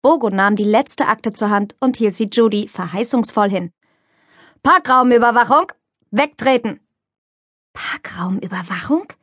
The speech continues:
flüsterte Judy enttäuscht. Sie rannte Chief Bogo hinterher. "Chief? Äh, Chief Bogo?" Bogo drehte sich um, konnte aber niemanden sehen,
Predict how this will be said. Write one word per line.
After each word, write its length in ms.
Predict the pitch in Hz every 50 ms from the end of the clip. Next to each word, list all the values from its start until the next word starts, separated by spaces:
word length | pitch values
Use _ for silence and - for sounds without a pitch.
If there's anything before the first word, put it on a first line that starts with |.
| _ _ _ _ _
flüsterte 500 | - 214 202 196 - 202 190 - 196 180
Judy 280 | - 214 208 196 196 180
enttäuscht. 540 | 185 190 - 196 190 185 175 - - - - _ _ _ _ _ _ _ _ _ _
Sie 160 | - - 208
rannte 400 | 202 214 226 269 285 285 262 269
Chief 300 | - - 226 202 - _
Bogo 240 | - 226 220 220 226
hinterher. 460 | 208 214 214 220 202 196 196 185 - - _ _ _ _ _ _ _ _ _ _ _ -
"Chief? 500 | - - 440 440 415 415 466 480 - - _ _ _ _ _ _ _ _
Äh, 140 | - - 349
Chief 340 | - - - 415 403 - -
Bogo?" 320 | - 381 427 - 370 403 427 508 539 - _ _ _ _ _ _ _ _ _ _ _ _ _ _ _ _ _ _ _ _
Bogo 320 | - 240 302 294 294 277
drehte 340 | 269 - 233 233 233 226 202
sich 200 | 208 208 175 -
um, 260 | 175 180 165 - - _ _ _ _ _ _ _
konnte 280 | - 170 - - - 135
aber 200 | 180 202 190 190
niemanden 520 | 202 208 226 269 294 311 294 254 247 240
sehen, 460 | 208 - 185 175 104 - 165 - _